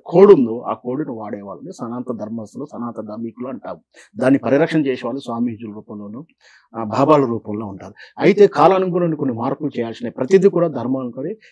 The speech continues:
ఏ మతం అయినా సరే, మనకు తెలుసు క్రిస్టియన్ మతం, బైబిల్ కూడా రెండు సార్లు రాయబడింది, మూడు సార్లు సవరించబడింది, భారత రాజ్యాంగం మార్చుకోబడింది, హిందూ ధర్మం కూడా. ఇదేమో ధర్మం అంటే ఏదో జీవో చేసి మార్చుకునేది కాదు.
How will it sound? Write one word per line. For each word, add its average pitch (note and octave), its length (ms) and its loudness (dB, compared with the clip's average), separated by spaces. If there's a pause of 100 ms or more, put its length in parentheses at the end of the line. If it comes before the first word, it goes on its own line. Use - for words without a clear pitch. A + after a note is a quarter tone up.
(120)
ఏ A#2+ 100 2
మతం C#3+ 260 2
అయినా C#3+ 160 -2
సరే, C#3 260 -8 (360)
మనకు D3 160 -2
తెలుసు E3+ 280 -2
క్రిస్టియన్ C#3 400 -4
మతం, C3+ 280 0
బైబిల్ E3 300 6
కూడా D#3+ 180 2
రెండు C#3 180 0
సార్లు C#3+ 220 -2
రాయబడింది, B2 400 -4
మూడు A#2+ 120 -4
సార్లు A2+ 220 -6
సవరించబడింది, G2+ 680 -14 (260)
భారత A2 260 -4
రాజ్యాంగం A#2+ 540 2
మార్చుకోబడింది, G#2 640 -8 (240)
హిందూ C#3 280 4
ధర్మం A#2 360 2
కూడా. C#3+ 340 0 (380)
ఇదేమో C#3+ 300 6
ధర్మం C#3 320 2
అంటే D#3+ 200 2
ఏదో C#3+ 360 2
జీవో D3+ 360 4
చేసి D3+ 340 -2
మార్చుకునేది A#2+ 520 -4
కాదు. E3+ 300 -8